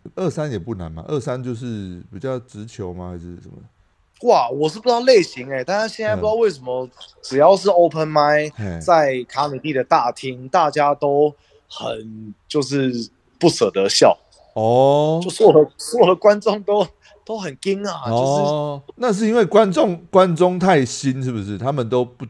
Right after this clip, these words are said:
Speaker 1: 知道这个笑点要笑开来，是这样。
Speaker 2: 有可能吧。
Speaker 1: 哦，二三呢？你也很久没去二三了。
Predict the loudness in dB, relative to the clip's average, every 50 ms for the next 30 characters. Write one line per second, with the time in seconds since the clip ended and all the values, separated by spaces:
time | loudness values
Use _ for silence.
0 | -16 -16 -16 -12 -4 -2 0 0 0 -2 -4 -6 -6 -8 -8 -6 -4 -4 -4 -4
1 | -6 -8 -10 -10 -10 -10 -10 -10 -10 -10 -10 -10 -10 -14 -16 -18 -18 -18 -20 -20
2 | -20 -20 -20 -20 -20 -20 -20 -20 -20 _ _ _ _ _ _ _ _ _ _ -14
3 | -14 -12 -10 -10 -10 -12 -14 -18 -12 -10 -8 -8 -6 -4 -4 -4 -2 -2 -4 -4
4 | -4 -6 -8 -10 _ _ 0 2 2 2 2 2 4 4 4 4 0 -2 0 0
5 | 0 0 2 2 0 0 0 0 0 0 0 -4 -2 -2 2 4 4 2 2 2
6 | -2 -4 -4 -4 -8 -12